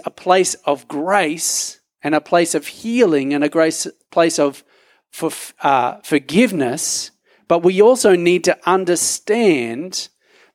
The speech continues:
the power of sexual sin. Sexual sin tears individuals apart, couples apart, families apart, communities apart, churches apart, dreams apart,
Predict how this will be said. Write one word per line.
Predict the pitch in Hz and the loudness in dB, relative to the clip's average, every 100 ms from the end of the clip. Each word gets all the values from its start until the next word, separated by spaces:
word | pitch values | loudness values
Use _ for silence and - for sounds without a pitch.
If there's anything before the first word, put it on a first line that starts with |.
| - | -6
the | |
power | 165 - - 196 240 226 151 113 110 175 - _ _ _ _ _ - | -6 -8 -10 -4 0 0 0 -4 -8 -10 -12 _ _ _ _ _ -4
of | 156 147 | -2 0
sexual | - 180 - - 160 156 | -2 -2 -2 -2 0 0
sin. | - - 160 135 - _ _ _ _ _ _ _ _ _ _ _ - | -2 0 0 0 -4 _ _ _ _ _ _ _ _ _ _ _ -6
Sexual | - 226 233 262 254 | 0 2 2 0 0
sin | - - 147 127 156 | 0 0 0 -2 -4
tears | 156 147 143 | 0 0 0
individuals | 185 202 196 196 185 196 | -2 0 2 0 -2 -6
apart, | 190 - 180 180 - _ | -6 -4 0 0 0 _
couples | - 196 196 185 131 | -2 0 2 0 -2
apart, | - 120 117 - | -8 -8 -10 -10
families | - 180 196 196 160 | -4 0 2 2 0
apart, | 131 - 123 113 - _ _ _ _ | -2 -12 -14 -12 -14 _ _ _ _
communities | - 160 156 214 233 196 143 | -6 -4 0 2 2 2 -2
apart, | 143 - 135 135 | -4 -6 -6 -6
churches | - - 220 226 196 | -2 2 2 2 -4
apart, | 160 - 135 131 - _ _ _ _ _ | -4 -6 -4 -4 -6 _ _ _ _ _
dreams | 123 160 220 240 202 | -2 2 2 0 -2
apart, | 175 - 131 110 123 | -4 -6 -8 -6 -6